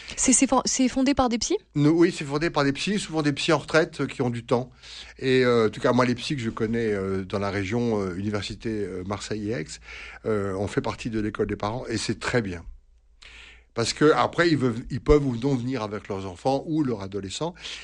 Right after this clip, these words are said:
Speaker 2: Mais d'abord, c'est les parents qui viennent pour, euh, euh, voilà, pour apprendre, euh, un peu à, à, à s'écouter. Et donc, à, et c'est, et c'est vraiment une très, souvent, euh, votre inquiétude prend le dessus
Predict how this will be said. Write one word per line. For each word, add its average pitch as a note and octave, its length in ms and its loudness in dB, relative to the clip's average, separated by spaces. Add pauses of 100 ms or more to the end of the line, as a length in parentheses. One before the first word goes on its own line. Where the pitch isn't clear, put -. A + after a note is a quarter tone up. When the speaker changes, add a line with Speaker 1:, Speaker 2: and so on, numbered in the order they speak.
(140)
Speaker 2:
Mais A#2+ 60 -2
d'abord, E3+ 280 2
c'est B2+ 100 -2
les A2+ 80 -2
parents C#3 260 0
qui A#2+ 160 -10
viennent A#2 400 -6 (220)
pour, G#2+ 300 -6
euh, F#2+ 240 -4 (420)
euh, A2 80 -4
voilà, B2 260 2
pour - 260 -2
apprendre, D3 520 2
euh, G#2+ 500 6
un A2+ 60 0
peu D3 260 4
à, A2 220 2
à, G2 400 -2 (240)
à A2 100 -2
s'écouter. C#3 760 0
Et G#2 60 -4
donc, A#2+ 300 -8
à, - 320 -10
et G#2 100 -6
c'est, - 140 -6
et B2 120 -4
c'est B2+ 180 -2
vraiment C3 300 2
une A#2 80 2
très, G#2+ 140 -4 (480)
souvent, F#3+ 600 4
euh, A2 140 -10 (340)
votre D3 320 4
inquiétude D3 640 0
prend - 240 -2
le C3+ 80 4
dessus C3 880 -2